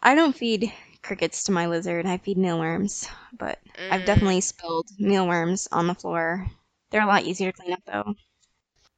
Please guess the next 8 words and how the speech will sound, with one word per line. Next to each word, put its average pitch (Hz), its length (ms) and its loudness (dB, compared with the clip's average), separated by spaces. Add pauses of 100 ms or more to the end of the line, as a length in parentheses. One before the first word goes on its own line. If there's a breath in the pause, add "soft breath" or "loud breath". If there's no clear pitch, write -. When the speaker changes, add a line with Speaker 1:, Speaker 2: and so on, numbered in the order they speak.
(1080 loud breath)
Speaker 1:
Oh, 208 160 -4
before 220 380 -6
you 214 1160 -4
tell 196 180 -10
everyone 196 540 -4
where 185 640 -6
they 180 160 -8
can 170 580 -8